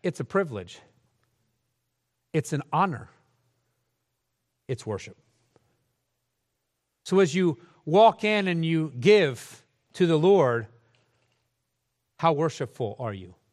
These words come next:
Well, Leviticus has laid out exactly how you're gonna give and tells you exactly how the attitude is. And they've got a whole ceremony to help you understand how you give. Voluntarily,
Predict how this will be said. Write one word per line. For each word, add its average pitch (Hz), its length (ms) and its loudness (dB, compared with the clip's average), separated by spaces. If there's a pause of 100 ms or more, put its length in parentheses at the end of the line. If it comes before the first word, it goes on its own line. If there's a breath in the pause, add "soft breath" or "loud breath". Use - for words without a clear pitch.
(800)
Well, 165 120 2
Leviticus 160 560 0
has 127 160 -8
laid 147 180 2
out 139 160 0
exactly 127 420 -4
how 113 120 -4
you're 101 160 -10
gonna 101 160 -14
give 90 280 -16 (1600)
and 135 100 -6
tells 160 280 -2
you 143 80 -4
exactly 156 420 0
how 143 140 0
the 123 140 -6
attitude 123 400 -4
is. 110 180 -8
And 117 100 -8
they've 156 160 -2
got 165 140 0
a 143 40 -2
whole 143 140 -6
ceremony 135 720 -4 (220 soft breath)
to - 100 -8
help 151 240 -4
you 156 80 -2
understand 135 560 -6 (240 soft breath)
how 131 240 -2
you 110 160 -10
give. 98 300 -12 (1300)
Voluntarily, 127 920 -4